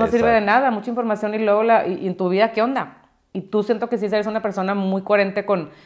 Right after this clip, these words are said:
Speaker 1: con todo, dices, "Oye, yo estudié, leí esto y lo comprobé, todo verificado". Entonces, por eso es que se te da esto que dices, "Oye, yo lo proyecté y mira, pues se me cumplió, fue milagro". <laughs>
Speaker 2: Sí,
Speaker 1: La
Speaker 2: es
Speaker 1: verdad,
Speaker 2: que
Speaker 1: mira, fue
Speaker 2: sí,
Speaker 1: milagro.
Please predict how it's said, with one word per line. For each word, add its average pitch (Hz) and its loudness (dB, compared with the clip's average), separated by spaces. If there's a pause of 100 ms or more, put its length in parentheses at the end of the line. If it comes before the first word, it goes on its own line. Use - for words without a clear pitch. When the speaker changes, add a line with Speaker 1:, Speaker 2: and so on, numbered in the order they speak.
(180)
Speaker 1:
con 170 -4
todo, 190 2
dices, 185 -4
"Oye, 180 2
yo 175 0
estudié, 220 2
leí 196 2
esto 208 0
y 175 -2
lo 156 0
comprobé, 160 -4
todo 190 -4
verificado". 233 0
Entonces, 220 -4 (500)
por 170 2
eso 175 2
es 202 -2
que 202 -4
se - -10
te 165 -2
da 165 6
esto 175 -6
que 185 -6
dices, 170 -8
"Oye, 170 -2
yo 165 0
lo 202 0
proyecté 175 -4
y 190 -12
mira, 180 -6
pues - -18
se 180 -12
me 160 -10
cumplió, 160 -10 (100)
fue - -8
milagro". 202 0
<laughs> - -8 (440)
Speaker 2:
Sí, 359 8
Speaker 1:
La 339 10 (140)
Speaker 2:
es 233 0
Speaker 1:
verdad, 202 6
Speaker 2:
que 220 6
Speaker 1:
mira, 226 4
fue 226 -2
Speaker 2:
sí, 233 0
Speaker 1:
milagro. 226 6